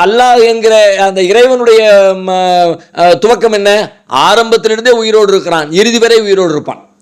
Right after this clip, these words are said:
ஹய்யுல் கய்யூம், என்றென்றைக்கும் உயிரோடு இருக்கிறவன், நிரந்தரமாக உயிரோடு இருக்கிறவன். ஆனா மனிதர்கள் நிரந்தர உயிரோடு இல்லையே, already அதுவே ஒரு மரணத்துக்கு பிறகுதானே உண்டாகுது. ஒண்ணுமே இல்லாமையில் இருக்கிறோம், உண்டாக்கப்படுகிறோம்.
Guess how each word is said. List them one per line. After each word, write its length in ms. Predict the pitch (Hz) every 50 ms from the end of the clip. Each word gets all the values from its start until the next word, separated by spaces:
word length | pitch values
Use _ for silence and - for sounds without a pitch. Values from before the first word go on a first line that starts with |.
| _ - -
ஹய்யுல் 380 | 160 190 220 254 269 254 247 -
கய்யூம், 380 | 175 185 220 240 247 208 147 - -
என்றென்றைக்கும் 760 | 143 151 170 196 226 233 254 254 247 240 247 254 247 202 262
உயிரோடு 400 | 247 240 240 233 233 226 214 202
இருக்கிறவன், 340 | 190 190 190 175 156 127 - _ _ _ _ _ _ _ _
நிரந்தரமாக 680 | - 139 170 202 233 240 254 247 247 247 240 240 233
உயிரோடு 380 | 226 226 226 220 220 208 190 190
இருக்கிறவன். 320 | 156 143 160 151 139 117 - _ _ _ _ _ _
ஆனா 160 | - 180 202
மனிதர்கள் 760 | 196 190 208 254 277 285 262 226 196 185 185 185 180 185 - - _
நிரந்தர 480 | - 147 180 214 254 269 269 277 269 262
உயிரோடு 380 | 247 247 240 240 240 226 226
இல்லையே, 400 | 220 214 190 175 151 123 120 - _ _ _ _ _ _ _ -
already 420 | 147 180 202 220 214 220 240 269
அதுவே 420 | 262 247 196 190 - 247 247 269
ஒரு 180 | 269 247 233 220
மரணத்துக்கு 420 | 208 202 214 233 247 254 240 220
பிறகுதானே 400 | 208 226 233 233 240 240 240 240
உண்டாகுது. 600 | 226 220 233 226 226 208 180 165 135 110 - _ _ _ _ _ _ _ _ _ _ _
ஒண்ணுமே 460 | 127 139 160 185 214 247 262 254 226
இல்லாமையில் 500 | 214 220 240 240 240 247 247 240 233 220
இருக்கிறோம், 500 | 202 202 156 185 175 156 127 - - _ _ _ _
உண்டாக்கப்படுகிறோம். 760 | - 233 262 262 254 226 185 202 185 180 175 156 147 139 123